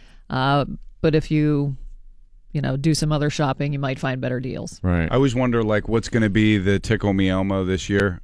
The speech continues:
Speaker 3: You know, what's gonna be the thing that everybody's trying to get? Price is crazy. It, you can't
Speaker 1: Is
Speaker 3: find
Speaker 1: there
Speaker 3: it
Speaker 1: one
Speaker 3: anywhere.
Speaker 1: yet?
Speaker 3: I don't know. I don't know. Usually it's, like, L O L dolls or something like that, these surprise dolls that the kids are obsessed with now.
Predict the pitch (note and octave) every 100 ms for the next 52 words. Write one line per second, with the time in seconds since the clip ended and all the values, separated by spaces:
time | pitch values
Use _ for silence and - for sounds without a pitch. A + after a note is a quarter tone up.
0 | - G#2 G2+ G#2+ - A2+ G2+ G2+ F#2+ -
1 | G#2 G2+ F#2+ F2 - - - - - -
2 | - A#2 A2+ A2 G#2+ - G#2 G#2 G2+ G2
3 | G2 F#2+ - - - - - - A#2 G#2+
4 | G#2 G2+ - G#2+ G2+ F2+ G2+ G2 E2+ -
5 | - - G2 E2 - A#2 A2 F#3+ G2+ G2+
6 | F#3+ G2 G#2+ A2 F#2+ F#2 G#2 A2 A2 G2
7 | F#2 E2+ - - - - - - - -
8 | G2 G2 F#2+ F2 - - - - - -
9 | - - - - - - A#2 C#3 C#3+ C#3+
10 | B2+ A2 - A2+ G#2+ - A2+ A#2 A2+ G#2
11 | G#2+ A2 G2+ G#2+ G#2+ G#2 G#2 F#2 F2 A2
12 | G#2+ G#2 F#2+ F#2+ - F#2+ F#2 - F#2+ E2+
13 | - - - F#2+ F#2+ F#2+ G2 F#2+ F#2+ F#2
14 | G2 F2 F#2+ G#2 G2 G2 F#2+ - G2+ G2+
15 | - G#2+ - G2+ G2 G2